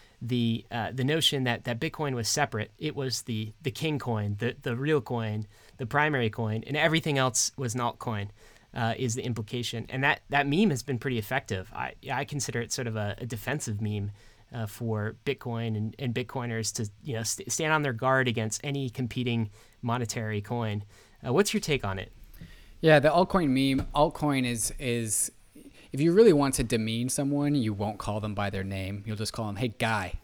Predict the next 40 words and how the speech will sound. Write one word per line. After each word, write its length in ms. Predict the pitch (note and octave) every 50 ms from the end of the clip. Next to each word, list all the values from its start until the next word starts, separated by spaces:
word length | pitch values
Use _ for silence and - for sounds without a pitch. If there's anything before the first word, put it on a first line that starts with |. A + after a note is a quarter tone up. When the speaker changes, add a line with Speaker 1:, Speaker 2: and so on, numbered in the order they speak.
| - - -
Speaker 2:
Like, 200 | A2 G2 F#2+ -
"Hey, 340 | - - C3 B2+ A2+ G2 - - -
Speaker 1:
<laughs> 140 | - E3+ C3+
Speaker 2:
dude." 300 | C#3 C3 B2 A2+ A2 A2 - -
And 120 | - B2 B2+
then 100 | C3+ C3
that's 200 | C3+ D3+ - -
what, 220 | C#3 B2+ B2 C3
that's 160 | C#3+ D3 D3
what 100 | D3 C3
Bitcoiners 460 | A2 B2 A#2+ - B2+ B2+ B2+ B2 A#2 B2
are 80 | A#2
doing. 300 | A2+ B2 B2 B2+ C3 C3
They're 120 | A#2+ A#2 G#2+
just 160 | A2 G#2+ -
saying, 160 | B2 A2+ G#2+
like, 180 | G#2 G#2 - -
"Okay, 260 | D3 B2+ - A#2 A2
that 260 | G#2 A2 A#2+ A2+ A#2
massive 600 | A#2+ A#2 A#2 A#2 A#2 A2+ A2 - - A#2+ G#2+ - -
pile 460 | - - G#2+ G#2 G#2 G#2 G2+ G2+ G2+
of 200 | G2 F2+ F2+ -
just 300 | - G2+ G2 - - - - - - -
shit 280 | - - - B2+ A#2 -
coins, 480 | - B2 A#2+ A#2+ B2 C3 B2+ - - - - -
we'll 100 | F3 D#3+
just 80 | - -
call 100 | B2+ A#2
'em 140 | A2 G#2 - -
alts. 440 | A#2 A2 G#2+ - - - - - - - -
We'll 80 | - B2+
just 80 | -
call 80 | - B2
'em 100 | A2+ A2+
altcoins. 580 | - A#2+ B2 - - - - A#2 G#2+ G#2+ G#2 A#2+
We 100 | B2 B2+
don't, 380 | B2+ A#2+ A#2 A#2 A#2 B2 -
it 60 | C#3
won't 220 | C3+ C3+ C#3 C3 A#2+
even, 340 | A#2 G#2+ A#2 A2 G#2 G2